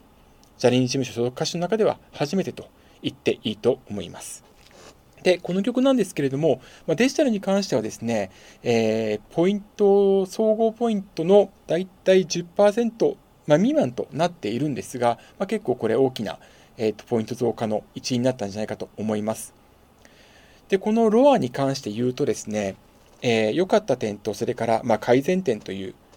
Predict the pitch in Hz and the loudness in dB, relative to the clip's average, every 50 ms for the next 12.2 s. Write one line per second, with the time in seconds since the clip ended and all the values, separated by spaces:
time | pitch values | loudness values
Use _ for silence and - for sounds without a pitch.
0 | _ _ - - 190 185 185 - 190 123 - - - _ _ _ _ _ _ - | _ _ -6 -2 -2 -2 0 0 -2 -2 -2 -4 -8 _ _ _ _ _ _ -6
1 | - 101 95 92 92 85 - - - - - - - 113 113 104 98 - - - | -4 -2 0 -2 -2 -4 -8 -12 -14 -14 -8 -4 -2 -2 0 -2 -4 -6 -4 0
2 | - 120 107 98 - - - _ - 233 233 196 208 269 - 330 269 - 165 - | 2 2 2 2 -2 -10 -20 _ -2 -2 0 0 0 2 4 4 4 4 2 0
3 | 131 113 107 110 107 - 123 123 131 127 - - 107 110 120 120 104 92 - _ | -2 -4 -6 -8 -8 -6 -4 -4 -4 -2 -2 -2 2 4 4 4 4 2 -2 _
4 | _ _ _ _ - - _ _ - _ _ - - - - - - _ _ _ | _ _ _ _ -20 -20 _ _ -20 _ _ -20 -20 -20 -20 -20 -20 _ _ _
5 | - - - - - - - - - 127 120 127 - - 123 117 113 110 110 113 | -20 -20 -20 -20 -20 -20 -18 -10 -8 -8 -8 -6 -4 0 2 4 4 6 4 2
6 | 117 156 170 160 123 131 - - _ _ _ _ _ _ - 156 185 185 135 104 | 2 0 -2 -2 -2 -2 -4 -10 _ _ _ _ _ _ 2 6 8 8 8 6
7 | 98 90 87 - - - 139 127 143 127 127 127 127 - 185 202 220 202 139 110 | 4 -2 -8 -8 -8 -8 -4 -2 0 2 2 2 2 2 4 4 4 4 2 -2
8 | 90 - _ _ _ _ _ _ - - 120 104 117 - - 123 - 160 151 151 | -8 -10 _ _ _ _ _ _ -8 -4 -2 -2 0 0 -2 0 2 2 2 2
9 | 190 175 175 175 190 196 202 180 135 113 - - - 131 151 175 185 147 113 110 | 0 -2 0 0 2 2 2 2 0 -2 -4 -2 -2 0 0 2 0 0 -2 -4
10 | - - 135 120 - 123 - 127 117 110 - 107 85 62 - - _ _ _ _ | -4 0 0 0 0 0 -2 -2 -2 -2 -2 -4 -4 -4 -8 -20 _ _ _ _
11 | _ _ _ - 127 - - 127 107 110 - - - - - 123 - 226 - - | _ _ _ -12 -10 -8 -6 -4 -2 -2 -4 -4 -6 -6 -2 0 0 0 -2 0
12 | - 190 190 - | 2 2 2 2